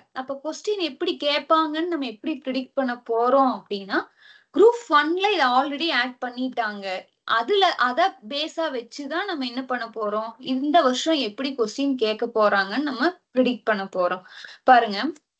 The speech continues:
இப்போ சிலபஸ்ல என்ன கொடுத்திருக்காங்க, ஆர்ட், அடுத்தது சயின்ஸ்,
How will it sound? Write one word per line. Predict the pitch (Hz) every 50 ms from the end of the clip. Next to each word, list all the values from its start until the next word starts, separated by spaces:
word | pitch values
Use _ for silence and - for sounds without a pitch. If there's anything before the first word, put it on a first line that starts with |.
| _ _ -
இப்போ | 294 254 254 - 294 269 233 247 302 - 170 -
சிலபஸ்ல | - 311 330 339 349 349 -
என்ன | 320 294 269 262 285
கொடுத்திருக்காங்க, | 277 - 269 254 254 247 226 233 233 - 226 220 214 214 214 240 226 247 - -
ஆர்ட், | - 214 226 226 220 214 214 - - - _ _ _ _ _ _ _ _ _ _ _ _ _ _ _ _ _ _ _ _ _
அடுத்தது | - 262 262 254 254 - 262 254 254 339 427 - _ _ _ _ _ _ _ _ _ _ _ _ _ _ _ _ _ _ - -
சயின்ஸ், | 277 254 240 226 226 226 220 214 208 - -